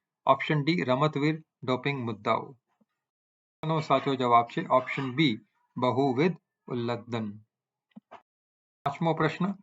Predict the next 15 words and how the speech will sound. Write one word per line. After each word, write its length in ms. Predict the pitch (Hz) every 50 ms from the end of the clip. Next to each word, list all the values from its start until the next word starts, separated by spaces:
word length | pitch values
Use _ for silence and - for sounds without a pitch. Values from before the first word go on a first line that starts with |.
| _ _ _ _ _
યુનેસ્કો 580 | 131 131 135 143 143 151 151 - - - 180 175 175 175 - - - _
એશિયા 480 | 139 135 135 - - - 170 165 160 160
પેસિફિક 720 | 160 - 151 143 139 - 151 - - 160 156 151 151 -
એવોર્ડ્સ 520 | - 131 123 123 127 135 143 156 151 - -
for 300 | - - 143 131 131 139 139 - _ _ _ _ _
કલ્ચરલ 520 | - 147 147 151 147 - - 156 165 160 147
હેરિટેજ 580 | - - 131 131 127 139 131 - 147 139 123 120 123 - _ _ _ _ _
કન્ઝર્વેશન 800 | - 131 135 135 123 143 147 135 139 139 131 131 - 135 110 101 - _ -
શું 340 | - - - - 214 208 -
ઓળખે 420 | 151 135 - 113 107 - 120 113
છે? 180 | 107 - - 113 - _ _ - - - - _ _ _
ઓપ્શન 400 | - 135 131 - - - 151 139
એ, 80 | 135 143 160 185 - _ -
તકનીકી 460 | 143 135 - 147 143 143 135 - 147
પ્રગતિ, 460 | 143 - 120 110 110 104 - - 151